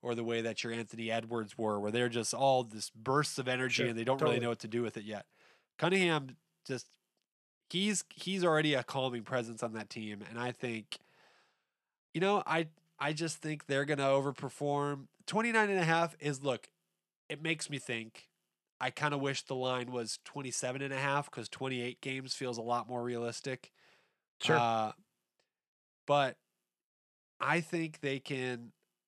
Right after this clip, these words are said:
Speaker 1: I think they can get there. I'm giving them
Speaker 2: Wow.
Speaker 1: the over. I'm giving them the over.
Speaker 2: Okay.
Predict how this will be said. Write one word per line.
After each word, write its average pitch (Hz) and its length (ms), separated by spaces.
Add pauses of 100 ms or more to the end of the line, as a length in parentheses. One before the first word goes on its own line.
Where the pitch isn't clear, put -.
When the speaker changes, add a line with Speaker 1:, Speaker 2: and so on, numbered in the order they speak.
(120)
Speaker 1:
I 123 140
think 113 220
they 120 120
can 113 160
get 107 220
there. 107 300 (420)
I'm 120 140
giving 117 280
them 110 100
Speaker 2:
Wow. 127 200
Speaker 1:
the 175 60
over. 117 120
I'm - 800
giving 135 160
them 160 80
the 175 120
over. 185 140
Speaker 2:
Okay. 175 260